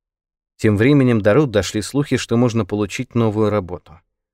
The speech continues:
Неподалёку почти мгновенно вырос целый город, вмещавший тридцать тысяч человек. Это был какой-то военный завод.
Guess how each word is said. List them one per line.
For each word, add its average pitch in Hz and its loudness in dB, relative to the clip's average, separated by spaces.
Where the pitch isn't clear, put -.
Неподалёку 113 2
почти 101 -2
мгновенно 98 0
вырос 120 -2
целый 120 0
город, 113 0
вмещавший 107 -2
тридцать 107 -6
тысяч 104 -8
человек. 98 -6
Это 143 2
был 139 0
какой-то 95 -6
военный 87 -4
завод. 82 -16